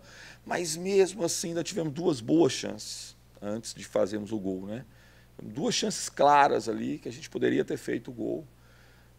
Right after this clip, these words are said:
E, né, como eu falei, assim, tem dia que as coisas não, não, não fluem bem. Talvez esse número que você tá falando possa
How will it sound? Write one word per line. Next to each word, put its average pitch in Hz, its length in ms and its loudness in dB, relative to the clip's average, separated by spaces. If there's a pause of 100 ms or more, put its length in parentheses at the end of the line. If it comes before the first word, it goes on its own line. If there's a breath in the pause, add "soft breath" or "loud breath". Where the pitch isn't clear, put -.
(140)
E, 311 500 -2 (400)
né, 110 840 2
como 151 160 -4
eu 151 40 -2
falei, 247 240 -2
assim, 226 200 -4
tem 131 160 -6
dia 127 140 -4
que - 100 -2
as 151 100 -2
coisas 160 240 -2
não, 196 300 -2
não, 170 340 -2
não 165 140 0
fluem 160 380 0
bem. 147 360 2
Talvez 131 540 0
esse 147 240 -2
número 147 320 -2
que 131 60 -8
você - 80 -6
tá 131 60 2
falando 131 300 0
possa - 300 -4